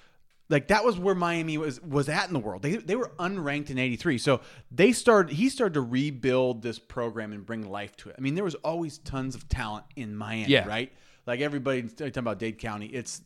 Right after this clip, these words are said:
Speaker 1: it's the place where you come
Speaker 2: No
Speaker 1: to
Speaker 2: doubt.
Speaker 1: find talent.
Speaker 2: Right.
Speaker 1: But they were not tapping into that talent.
Speaker 2: No.
Speaker 1: But, but this, but,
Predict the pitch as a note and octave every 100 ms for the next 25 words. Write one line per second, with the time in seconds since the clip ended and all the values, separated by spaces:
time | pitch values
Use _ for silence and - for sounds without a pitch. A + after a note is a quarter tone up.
0 | - C3+ - C#3 - C#3+ C3+ - A#2+ A#2
1 | A#2 - B2+ C3+ B2 A2 A#2 A#2+ F#3 E3
2 | G#2 - - G#2 A2 - _ _ F3+ D#3
3 | - _ _ _ _ _ _ _ _ _
4 | C#3+ D#3+ B3+ A3 E3 F#3 F#3 - - D#3
5 | D3+ C#3+ B2+ G#2+ A2 G2+ - F#2 - _
6 | A#2+ A#2+ - - _ - D3 D#3+ B2 A#2+
7 | C#3 A#2+ D#3 C#3+ - D#3+ D3 D3